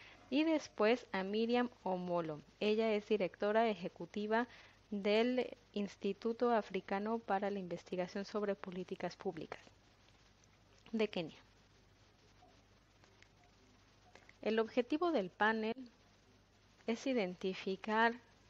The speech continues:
las lecciones de esta época en materia de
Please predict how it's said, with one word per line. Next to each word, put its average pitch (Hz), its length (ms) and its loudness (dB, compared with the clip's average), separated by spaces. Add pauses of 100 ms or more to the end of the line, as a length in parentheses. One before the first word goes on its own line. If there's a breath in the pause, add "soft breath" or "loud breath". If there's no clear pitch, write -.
(200)
las 202 360 -2
lecciones 247 1040 0 (4000)
de 202 340 2 (420)
esta 226 380 2 (220)
época 262 680 4
en 214 260 0
materia 220 720 0
de 208 460 0